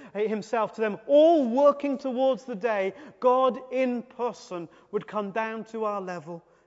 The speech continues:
to make himself known. So God speaks through his world, but he also speaks through his word. In the past, God spoke to our forefathers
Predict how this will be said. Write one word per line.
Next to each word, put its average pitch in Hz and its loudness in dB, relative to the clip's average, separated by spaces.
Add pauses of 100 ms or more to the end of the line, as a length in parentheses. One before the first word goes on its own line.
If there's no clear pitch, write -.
to 170 -12
make 170 -8
himself 160 -8 (640)
known. 147 -10 (880)
So - -12
God 190 -4
speaks - -12
through 180 -8
his 147 -10
world, 156 -10 (680)
but 170 -6
he 180 0
also 196 0
speaks - -16
through 156 -8
his 147 -10 (340)
word. 147 -12 (1120)
In 147 -14
the 147 -10
past, 180 -4
God 165 -4
spoke 165 -2
to 165 -4
our 151 0
forefathers 190 -2